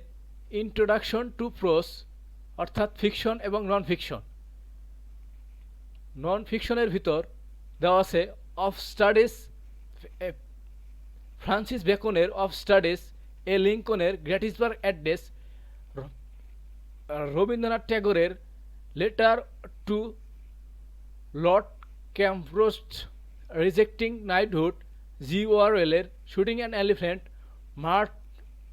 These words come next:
মার্টিন লুথার কিংয়ের I Have a Dream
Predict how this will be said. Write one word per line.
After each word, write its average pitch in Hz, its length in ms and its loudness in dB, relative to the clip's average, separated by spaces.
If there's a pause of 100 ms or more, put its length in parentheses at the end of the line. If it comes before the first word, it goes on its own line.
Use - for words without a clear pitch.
(380)
মার্টিন 196 640 0 (160)
লুথার 202 420 2 (360)
কিংয়ের 180 360 2
I 190 220 2 (100)
Have 208 180 4
a 226 80 6 (100)
Dream 175 280 2